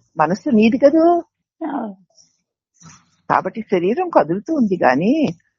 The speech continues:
Speaker 1: ఆత్మ కదలదు, అంతా ఉన్నదే ఆత్మ. ప్రపంచం ఆ ఆత్మలోనే ఉంది. ఆత్మని విడిచి ప్రపంచం లేదు. మనస్సే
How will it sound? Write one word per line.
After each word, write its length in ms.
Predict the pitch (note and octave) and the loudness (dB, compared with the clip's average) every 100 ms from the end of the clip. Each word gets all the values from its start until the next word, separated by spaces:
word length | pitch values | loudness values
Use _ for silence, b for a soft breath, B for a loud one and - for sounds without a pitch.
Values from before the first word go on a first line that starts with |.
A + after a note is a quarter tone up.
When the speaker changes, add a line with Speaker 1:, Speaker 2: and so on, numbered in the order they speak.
| _ C#3+ | _ 0
Speaker 1:
ఆత్మ 340 | C#3+ - A3+ | 0 0 -6
కదలదు, 460 | G3 F3 F#3 G3 - | -2 0 0 0 -2
అంతా 280 | E3 E3+ G3+ | -4 0 0
ఉన్నదే 300 | F#3+ F#3 F#3+ | 0 -2 2
ఆత్మ. 380 | E3+ E3 - - _ _ _ _ _ _ _ _ _ _ _ _ _ _ _ _ _ _ - | 2 2 -2 -6 _ _ _ _ _ _ _ _ _ _ _ _ _ _ _ _ _ _ -4
ప్రపంచం 520 | D#3 G#3 A#3+ D4+ D4 - | -2 0 -4 -2 -2 2
ఆ 80 | F#3+ D#3+ | 0 2
ఆత్మలోనే 840 | D#3 - G#3 G#3 A3 A#3 B3 C4+ | 0 0 -2 2 2 4 2 4
ఉంది. 400 | A3+ A3 A3 - _ _ _ _ _ _ _ _ _ _ _ _ _ _ _ - | 4 2 0 -8 _ _ _ _ _ _ _ _ _ _ _ _ _ _ _ 0
ఆత్మని 540 | D3+ E3 _ F3 E3 | 2 2 _ -6 -4
విడిచి 320 | C#3+ C3+ - D4+ | -4 -6 -8 -10
ప్రపంచం 640 | E3 D3+ - C3 C3 D3+ | -2 -2 -2 -10 -8 -6
లేదు. 680 | D3 C3+ B2+ - - D#3 - _ _ _ _ _ _ _ _ _ _ _ _ _ _ _ _ _ _ _ _ _ _ - | -4 -2 -2 -4 -4 -6 -8 _ _ _ _ _ _ _ _ _ _ _ _ _ _ _ _ _ _ _ _ _ _ -2
మనస్సే 600 | C#3+ D3+ - A#3+ A#4 - | 0 0 -2 0 0 -2